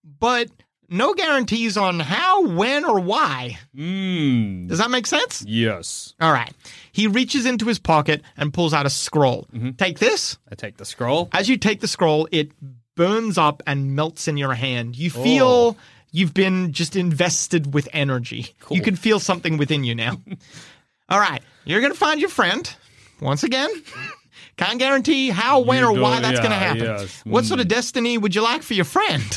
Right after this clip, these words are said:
Speaker 1: <laughs>
Speaker 2: What's the best one?
Speaker 1: To be happy, I suppose.
Speaker 2: Okay.
Speaker 1: Would you like one of those?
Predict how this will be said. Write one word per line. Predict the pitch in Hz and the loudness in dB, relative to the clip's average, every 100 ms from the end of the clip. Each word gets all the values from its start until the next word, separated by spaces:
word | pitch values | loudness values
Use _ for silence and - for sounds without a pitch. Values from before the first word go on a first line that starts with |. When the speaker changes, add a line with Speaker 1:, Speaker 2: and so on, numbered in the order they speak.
| - | -12
Speaker 1:
<laughs> | - | -4
Speaker 2:
What's | 127 131 - - | -4 -4 -10 -4
the | 120 | -4
best | 104 123 120 - | 0 0 0 -4
one? | 107 98 82 82 _ _ _ _ _ - | -8 -8 -10 -18 _ _ _ _ _ -6
Speaker 1:
To | |
be | 151 165 | 0 2
happy, | 147 392 440 175 | 2 0 0 -4
I | 123 | -6
suppose. | - 120 233 339 165 294 120 | -6 -4 -2 -2 -2 -2 2
Speaker 2:
Okay. | 147 135 104 113 120 117 _ _ _ | 2 2 -4 -2 -4 -6 _ _ _
Speaker 1:
Would | 165 156 | -6 0
you | 370 | 2
like | 403 392 | 2 2
one | 427 | 0
of | 427 | 2
those? | 453 466 - | 2 0 -6